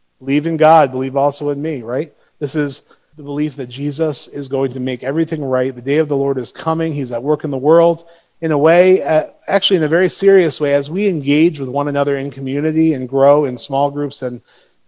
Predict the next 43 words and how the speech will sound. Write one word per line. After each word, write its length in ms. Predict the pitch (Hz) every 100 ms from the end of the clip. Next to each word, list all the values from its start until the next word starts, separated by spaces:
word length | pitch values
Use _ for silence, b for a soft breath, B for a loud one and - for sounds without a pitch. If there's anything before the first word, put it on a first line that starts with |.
| _ _
seeing 320 | - 185 175
what 160 | 160
it 80 | 147
means 300 | 143 156 147
to 80 | 135
live 200 | 135 156
into 200 | 165 151
this 160 | 143 -
kingdom 340 | 151 151 147
that 80 | 127
God's 320 | 135 139 131
brought 240 | 135 156
us 380 | 147 123 - - _ _ _ _ _
and 160 | 131 127
keep 200 | - 185
our 100 | 160
hearts 240 | 139 135
soft 320 | - 151 151 -
towards 240 | 135 117
God 280 | 139 147 156
and 60 |
towards 200 | 135 127
other 200 | 135 156
people, 520 | 139 - 170 180 175 -
keeping 680 | 180 160 156 147 127 127 135
the, 80 | 147
the 260 | 151 151
gift 300 | 143 175 -
of 240 | 147 135 143
the 100 | 143
re-, 180 | 135 135 131
repentance 760 | 147 - 160 165 185 - - _ _ -
in 60 | 147
the 60 |
forefront, 520 | - 160 160 180 170
changing 360 | - 156 160 156
our 120 | 151
mind, 380 | 143 139 151 143
changing 320 | 147 147 151
our 120 | 151
hearts, 480 | 139 147 143 - - b b -
growing, 480 | 147 151 170 165 151
listening. 640 | 143 143 160 156 156 156